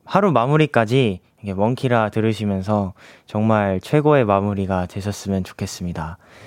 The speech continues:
네, 자, 일팔이칠님께서 "멍디, 오늘 연속으로 강의 듣고 키즈 카페 알바까지 하고 왔어요. 오, 애기들이랑 한바탕 놀았네요. 지친 하루 마무리 멍키라로 힐링 중인데 내일도 파이팅하게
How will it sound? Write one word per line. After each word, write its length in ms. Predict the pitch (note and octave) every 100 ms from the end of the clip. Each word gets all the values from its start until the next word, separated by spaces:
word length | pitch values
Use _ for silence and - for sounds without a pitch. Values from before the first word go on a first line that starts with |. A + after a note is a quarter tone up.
| - - - G#2+
네, 340 | A2 G#2 G2
자, 220 | - A2
일팔이칠님께서 1800 | D#3 A#3 A3 A#3+ A#3 A3+ F#3 F3 - - G#3 F3+ C#3 A#2+ A#2 E3+ C#3+ G2 - - - -
"멍디, 760 | - E3+ A#3 G#3+ G#3+ E3 A#2 G2
오늘 340 | - D#3+ F3 B2+
연속으로 580 | C#3 D#3+ D#3+ D3+ D3 C3
강의 320 | A#2+ C3+ C3+
듣고 380 | A2 - A#2 A2+
키즈 260 | E3+ F3
카페 360 | - E3 - D#3
알바까지 600 | G#2+ G#2+ B2 - A#2+ A#2
하고 180 | C3 C#3
왔어요. 720 | G#2+ - G#2 G2+ A2 A2 E2
오, 280 | G#2 B2+ G2 _ - _ -
애기들이랑 880 | E3+ G3 G3 F3+ E3 D3 C#3+ C#3+ C3+ _ _ _
한바탕 580 | - G3 G3 - D3 A2+
놀았네요. 540 | G2 G#2+ F#2+ E2+ E2 -
지친 480 | - A#2+ - D3 C#3+
하루 320 | D3 E3 E3+
마무리 380 | G#2 G2 G2 F#2+
멍키라로 760 | F#2 A#2 - B2+ B2+ F3+ F3+ - _
힐링 300 | - D#3+ D#3+
중인데 600 | A2 G2 G2 C#3+ C3 F#2+ F2
내일도 480 | G#2+ B2 B2 B2+ B2+
파이팅하게 720 | F3+ F#3 E3 C#3+ C3 B2+